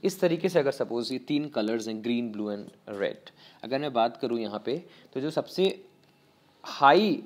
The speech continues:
आपको दिख रहा है, है ना, that is considered as, you can say, leptokurtic।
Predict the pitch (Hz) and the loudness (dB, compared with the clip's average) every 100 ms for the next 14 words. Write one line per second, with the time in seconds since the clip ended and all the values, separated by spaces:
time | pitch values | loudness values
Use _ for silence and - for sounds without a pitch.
0 | 98 117 135 113 113 101 90 92 - - | 0 2 2 0 -2 0 0 -2 -12 -20
1 | _ - 104 156 208 - - _ - 110 | _ -10 -8 -6 -10 -18 -20 _ -14 2
2 | 139 151 185 - 131 123 113 127 123 107 | 2 4 0 -4 -6 -6 -4 -4 0 2
3 | 110 151 156 - _ - 107 113 110 117 | 2 0 -8 -16 _ -12 -8 -8 -6 -6
4 | 170 185 _ _ - - _ _ 113 110 | -6 -8 _ _ -20 -20 _ _ -4 -2
5 | 110 - 117 92 - - | -2 -4 -6 -6 -8 -12